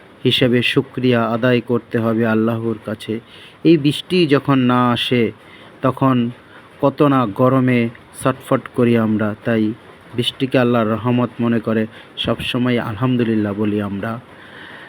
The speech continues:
বৃষ্টি এতই হয়েছিল, সারাদিন পরে রাত্রেও বৃষ্টি হয়েছিল। আমার ছাদের জানালা দিয়ে আম গাছের ফাঁকা দিয়ে বৃষ্টি পড়তেছিল, তারও একটু দৃশ্য আমি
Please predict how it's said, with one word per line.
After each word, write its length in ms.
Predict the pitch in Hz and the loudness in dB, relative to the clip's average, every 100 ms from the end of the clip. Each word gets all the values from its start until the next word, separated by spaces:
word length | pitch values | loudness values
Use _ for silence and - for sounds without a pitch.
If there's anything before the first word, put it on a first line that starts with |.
| - - | -20 -2
বৃষ্টি 360 | 143 165 - 180 | 2 2 4 4
এতই 300 | 139 180 175 | 4 6 6
হয়েছিল, 520 | 147 151 151 156 143 | 6 4 4 4 4
সারাদিন 520 | 131 131 135 131 135 | 2 2 2 4 2
পরে 260 | 127 135 135 | 2 4 4
রাত্রেও 480 | 127 127 - 147 131 | 2 -2 2 4 4
বৃষ্টি 340 | 131 127 - | 2 0 0
হয়েছিল। 520 | 123 123 - 120 123 | 2 2 2 0 2
আমার 300 | 123 123 127 | 2 2 2
ছাদের 440 | 120 - 117 120 113 | 0 -4 -2 0 0
জানালা 360 | 120 127 123 | 0 2 0
দিয়ে 260 | 113 117 117 - - - - | 2 2 0 -4 -18 -18 -6
আম 240 | 135 131 131 | 0 2 4
গাছের 320 | 127 - 117 | 2 2 0
ফাঁকা 420 | - 123 120 131 | 0 -2 0 2
দিয়ে 320 | 123 123 120 - - - - | 4 4 2 -2 -20 -20 -6
বৃষ্টি 380 | 110 131 - 131 - | -2 0 0 -2 2
পড়তেছিল, 680 | 127 - 131 - 117 120 | 0 2 -4 -2 -2 0
তারও 400 | 117 123 120 127 131 - - 123 | 0 0 2 0 -4 -16 -10 -10
একটু 300 | 123 - 107 | -8 -4 -2
দৃশ্য 580 | 117 120 - 123 113 117 - - - - | 0 2 2 2 2 -2 -16 -20 -20 -6
আমি 320 | 117 113 | 0 0